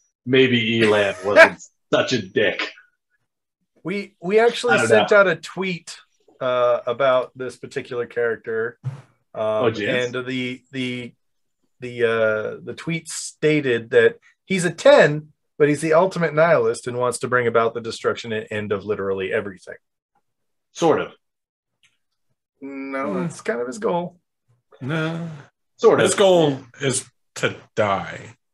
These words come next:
Speaker 1: Yeah,
Speaker 2: and
Speaker 1: I was
Speaker 2: not
Speaker 1: gonna
Speaker 2: be reborn.
Speaker 1: He, he wants
Speaker 2: That's
Speaker 1: to
Speaker 2: just one
Speaker 1: uh,
Speaker 2: avenue that lines up with his
Speaker 1: Yes,
Speaker 2: master that will get him
Speaker 1: exactly.
Speaker 2: what he
Speaker 1: That
Speaker 2: wants.
Speaker 1: was,
Speaker 2: He doesn't really
Speaker 1: that,
Speaker 2: care about
Speaker 1: that was
Speaker 2: time
Speaker 1: just
Speaker 2: going
Speaker 1: gonna
Speaker 2: on or
Speaker 1: say.
Speaker 2: not.
Speaker 1: <laughs>
Speaker 3: He's an, I said
Speaker 2: He
Speaker 3: he's a nihilist.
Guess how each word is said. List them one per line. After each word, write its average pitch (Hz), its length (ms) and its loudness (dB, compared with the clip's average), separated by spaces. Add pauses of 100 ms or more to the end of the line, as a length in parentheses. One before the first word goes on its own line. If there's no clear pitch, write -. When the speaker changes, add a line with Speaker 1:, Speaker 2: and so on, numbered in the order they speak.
(180)
Speaker 1:
Yeah, 156 260 8
Speaker 2:
and 139 100 6
Speaker 1:
I - 20 8
was 196 120 8
Speaker 2:
not 208 80 2
Speaker 1:
gonna 220 100 2
Speaker 2:
be 104 80 -4
reborn. 95 540 -8 (680)
Speaker 1:
He, 262 640 6 (220)
he 269 200 6
wants 254 340 6
Speaker 2:
That's 160 140 2
Speaker 1:
to 220 80 8
Speaker 2:
just 175 220 6
one 147 260 2
Speaker 1:
uh, 123 40 -4
Speaker 2:
avenue 123 520 4
that 113 160 0
lines 123 380 0
up 113 280 2
with 113 220 0
his 110 180 2
Speaker 1:
Yes, 185 100 6
Speaker 2:
master 123 420 0
that 113 160 -4
will 107 100 4
get 110 240 -2
him 110 140 0
Speaker 1:
exactly. 127 60 -4
Speaker 2:
what 120 100 0
he 151 80 2
Speaker 1:
That 147 120 -2
Speaker 2:
wants. 151 140 0
Speaker 1:
was, - 100 -14
Speaker 2:
He 147 80 0
doesn't 208 200 2
really 190 140 4
Speaker 1:
that, 180 120 6
Speaker 2:
care 143 120 4
about 120 200 0
Speaker 1:
that - 140 4
was 127 80 2
Speaker 2:
time 123 80 0
Speaker 1:
just 113 60 -4
Speaker 2:
going 113 200 4
Speaker 1:
gonna 104 100 4
Speaker 2:
on 95 440 0
or - 0 - (260)
Speaker 1:
say. 123 140 0
Speaker 2:
not. 113 120 -8 (120)
Speaker 1:
<laughs> - 180 -10
Speaker 3:
He's 277 180 4
an, 311 180 4 (100)
I 262 100 6
said 302 300 6
Speaker 2:
He 247 80 4
Speaker 3:
he's 254 100 4
a 269 100 6
nihilist. 277 800 6